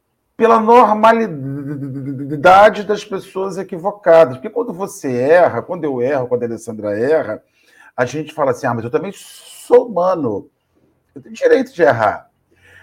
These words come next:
Quando você muda, quando você faz a transformação e passa a ser um, um, um,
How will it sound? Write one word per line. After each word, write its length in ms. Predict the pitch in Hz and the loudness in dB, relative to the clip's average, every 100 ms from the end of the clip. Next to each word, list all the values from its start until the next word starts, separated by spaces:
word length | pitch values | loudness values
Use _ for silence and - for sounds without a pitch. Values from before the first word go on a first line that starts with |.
| - _ _ - | -20 _ _ -4
Quando 240 | 302 262 | -2 0
você 280 | 233 - 180 | -4 -2 -6
muda, 960 | 131 120 127 170 196 101 98 95 87 _ | -4 -4 -4 -4 -6 -10 -8 -8 -10 _
quando 180 | 127 120 | -16 -14
você 240 | 135 139 | -14 -14
faz 680 | 135 - 143 165 160 123 - | -12 -2 2 4 2 -2 -10
a 60 | 117 | -12
transformação 960 | 113 110 - 104 98 95 - - 113 | -12 -14 -10 -10 -10 -18 -16 -12 -10
e 60 | 120 | -10
passa 480 | - 160 175 - | 0 0 0 -4
a 40 | 127 | -18
ser 220 | - 110 | -14 -12
um, 160 | 107 110 | -12 -14
um, 260 | 113 113 110 | -16 -16 -18
um, 140 | 104 | _